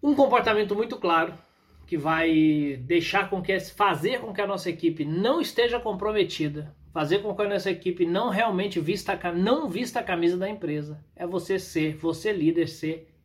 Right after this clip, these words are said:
inflexível. É isso aí. Sabe aquele líder inflexível que só a opinião dele é que vale? Afinal de contas, esse líder tem na sua cabeça que ele é o sabe-tudo, como a gente costuma dizer. Interessante.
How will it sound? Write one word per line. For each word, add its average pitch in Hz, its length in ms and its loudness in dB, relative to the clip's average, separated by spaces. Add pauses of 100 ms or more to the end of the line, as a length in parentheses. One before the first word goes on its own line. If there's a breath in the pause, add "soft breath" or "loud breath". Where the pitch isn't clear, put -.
(140)
inflexível. 190 840 -4 (200)
É 165 120 -4
isso 165 160 -2
aí. 123 240 -2 (440 soft breath)
Sabe 202 220 2
aquele 220 300 2
líder 202 320 4
inflexível 208 840 -4 (460 soft breath)
que 185 120 0
só 202 380 0
a 226 380 6
opinião 214 760 -2
dele 160 540 4 (160)
é 180 80 -2
que 151 160 -10
vale? 139 400 0 (580)
Afinal 165 300 -8
de 170 80 -8
contas, 185 420 -4
esse 185 220 -4
líder 170 420 2
tem 190 180 -4
na 185 120 -4
sua 170 220 0
cabeça 160 480 -2
que 180 160 -4
ele 196 200 -2
é 143 140 -2
o 175 160 -2
sabe-tudo, 180 960 -6 (180)
como 143 160 -6
a 139 60 -4
gente 135 220 -8
costuma - 300 -12
dizer. 123 380 -8 (600 loud breath)
Interessante. 226 880 0